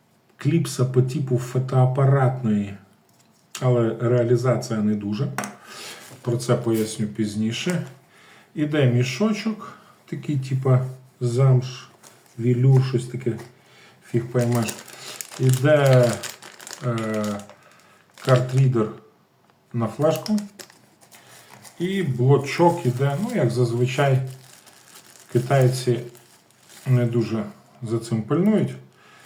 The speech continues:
Іде блочок зарядки. До речі, він непоганий, але під китайську розеточку. Треба купувати перехіднички і зразу підклеювати.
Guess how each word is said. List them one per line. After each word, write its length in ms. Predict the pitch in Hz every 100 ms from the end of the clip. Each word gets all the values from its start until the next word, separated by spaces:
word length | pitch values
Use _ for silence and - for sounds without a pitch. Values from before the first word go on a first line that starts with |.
| - -
Іде 220 | 135 131
блочок 460 | 131 139 - 151 123
зарядки. 640 | 139 170 202 202 - 120 - - 143
До 120 | 190
речі, 260 | 202 -
він 120 | 208 196
непоганий, 680 | 196 202 190 262 226 185 131 - _ _ _ _ -
але 280 | 147 175
під 220 | 131 131 -
китайську 520 | 127 135 127 - 117
розеточку. 680 | 113 104 101 - - - - - -
Треба 240 | 131 123 131
купувати 560 | - 127 131 123 -
перехіднички 840 | - 127 127 - 139 156 - - 226
і 120 | 180
зразу 340 | 123 131 117
підклеювати. 760 | 113 131 - 120 113 98 98 98